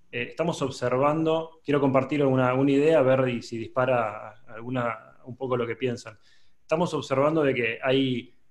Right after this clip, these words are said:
como una nueva, se viene una nueva versión de Venture Capital, por ahí más parecida a la antigua,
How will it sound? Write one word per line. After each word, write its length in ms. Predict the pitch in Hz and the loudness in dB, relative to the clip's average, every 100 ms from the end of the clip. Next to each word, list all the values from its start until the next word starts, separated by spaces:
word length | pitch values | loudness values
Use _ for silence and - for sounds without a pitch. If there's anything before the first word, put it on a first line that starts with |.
| - - - | -20 -20 -20
como 220 | - 123 | -8 -2
una 100 | 139 | 0
nueva, 600 | 139 147 143 131 131 - | 2 4 4 4 0 -8
se 160 | - 123 | -10 -4
viene 220 | 143 156 | -2 0
una 120 | 139 | 0
nueva 640 | 127 143 147 135 120 117 | 2 2 2 4 4 0
versión 720 | 110 113 120 120 - 151 160 151 | -2 -4 -4 -6 -6 -2 -2 0
de 100 | 131 | 2
Venture 400 | 135 135 127 120 | 2 0 -4 -2
Capital, 540 | 156 156 147 151 139 | -2 0 -2 0 0
por 160 | 123 127 | 0 2
ahí 100 | 135 | 2
más 160 | 135 | 0
parecida 520 | 135 131 123 - 143 | 0 -2 0 0 2
a 40 | 131 | 2
la 80 | 120 | 2
antigua, 1000 | 123 120 - 170 170 165 165 165 165 | -2 -6 -4 -2 0 2 2 0 -4